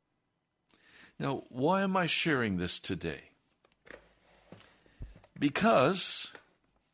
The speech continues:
that image still exists. And you must bow down to it,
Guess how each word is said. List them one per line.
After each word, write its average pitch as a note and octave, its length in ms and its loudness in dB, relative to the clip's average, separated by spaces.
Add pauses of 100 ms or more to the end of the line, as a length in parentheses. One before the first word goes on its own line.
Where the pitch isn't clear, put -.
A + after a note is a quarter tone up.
(460)
that D#3 380 -4
image E3+ 720 2 (1200)
still - 640 0
exists. F3 760 2 (1900)
And D3+ 360 2
you F3+ 520 0
must D3+ 460 2
bow E3 260 4
down F3+ 500 4
to A#2 280 2
it, F#3+ 140 0